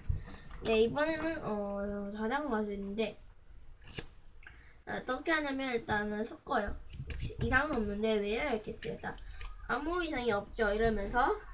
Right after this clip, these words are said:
여기 맨 끝에 있는 카드 외워줍니다. 팔 클로버네요. 네, 그러면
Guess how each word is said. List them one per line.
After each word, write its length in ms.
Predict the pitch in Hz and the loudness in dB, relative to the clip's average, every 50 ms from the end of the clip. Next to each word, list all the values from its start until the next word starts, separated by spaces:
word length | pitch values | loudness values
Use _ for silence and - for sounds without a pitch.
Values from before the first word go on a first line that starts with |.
| - - 214 | -6 -4 -2
여기 160 | 208 208 208 | -2 0 2
맨 220 | 208 208 220 233 | 4 4 4 4
끝에 300 | - 330 - - - 247 | 2 0 -4 -2 -2 -2
있는 480 | 220 208 202 196 190 196 208 226 - - | 0 0 0 -2 -2 -2 -4 -4 -8 -10
카드 240 | - - 226 - 202 | -8 -6 -4 -4 -2
외워줍니다. 680 | 202 202 202 202 196 - 196 190 196 185 - - - - - - | -2 -2 -2 -2 -4 -4 -6 -6 -6 -6 -8 -10 -10 -8 -8 -6
팔 180 | - 302 311 302 | -4 -4 -4 -4
클로버네요. 800 | - - 285 285 285 277 226 202 196 190 190 190 196 226 302 - - - - - - - - - - - - - | -4 -6 -6 -6 -6 -4 -4 -4 -4 -2 -2 -4 -4 -4 -6 -8 -12 -14 -16 -14 -14 -14 -14 -14 -14 -14 -14 -10
네, 120 | 160 - | -10 -8
그러면 500 | 226 269 277 302 302 302 302 320 427 480 | -6 -4 -4 -2 0 2 2 2 2 0